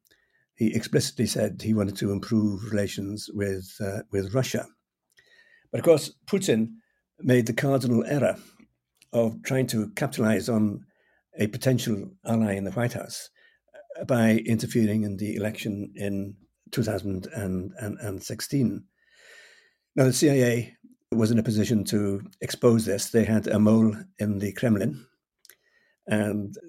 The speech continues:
they were able to find out what the Soviet Union had been up to and why and how, how they had, uh, done it. This did not go down well with Trump.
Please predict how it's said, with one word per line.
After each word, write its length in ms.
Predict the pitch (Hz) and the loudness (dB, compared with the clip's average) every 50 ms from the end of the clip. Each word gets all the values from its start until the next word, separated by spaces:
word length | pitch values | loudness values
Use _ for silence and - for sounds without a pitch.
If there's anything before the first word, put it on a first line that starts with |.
| - 95 | -4 0
they 80 | 113 | 2
were 140 | 110 107 107 | 4 6 6
able 140 | 113 104 107 | 4 4 2
to 80 | 113 104 | 0 -2
find 220 | - 113 101 101 | 0 0 0 0
out 320 | 101 98 98 101 - - - - - | -2 -2 -4 -4 -6 -10 -10 -12 -16
what 360 | 185 170 - 110 110 113 - - - | -16 -4 0 0 0 0 -2 -4 -4
the 320 | 107 101 101 95 101 - - _ _ _ _ _ _ - | -2 -2 -2 -4 -8 -12 -16 _ _ _ _ _ _ -6
Soviet 280 | - 123 107 98 95 | -2 -2 -2 0 0
Union 200 | 107 98 92 98 | 0 0 0 0
had 80 | 101 - | -2 -4
been 100 | 107 92 | -4 -6
up 140 | 92 - - | -8 -8 -8
to 220 | - 98 98 95 | -8 -8 -8 -6
and 160 | 95 95 92 95 | -8 -10 -10 -8
why 260 | - - 107 98 95 | -4 -2 -2 0 0
and 540 | 95 101 107 107 104 95 95 92 98 107 - _ _ _ _ _ _ _ _ _ _ - | -2 -2 -4 -4 -6 -6 -6 -6 -8 -10 -14 _ _ _ _ _ _ _ _ _ _ -10
how, 220 | - - 110 107 107 | -6 -4 -4 -4 -2
how 180 | - 120 113 | 0 0 0
they 140 | 104 110 95 | 2 2 0
had, 280 | 92 98 92 95 - 113 | -2 -4 -6 -8 -6 -4
uh, 180 | 104 98 104 - - - - - - - - _ - | -4 -4 -4 -8 -10 -16 -20 -20 -20 -20 -18 _ 2
done 140 | 143 135 123 | 4 4 4
it. 260 | 95 - - - - _ _ _ _ - - - _ - _ - | 4 2 -2 -8 -8 _ _ _ _ -20 -20 -20 _ -20 _ 0
This 120 | - 123 | 0 2
did 160 | - 135 117 113 | 2 2 2 4
not 180 | 135 135 131 | 2 2 2
go 120 | 135 135 110 | 2 2 4
down 460 | 117 113 110 110 104 104 98 107 - - | 4 4 4 4 2 0 -2 -6 -8 -4
well 260 | - 104 104 101 98 | 0 2 2 2 0
with 200 | 95 98 - - | -2 -6 -8 -4
Trump. 320 | - 131 107 - - - | 0 0 0 0 -2 -8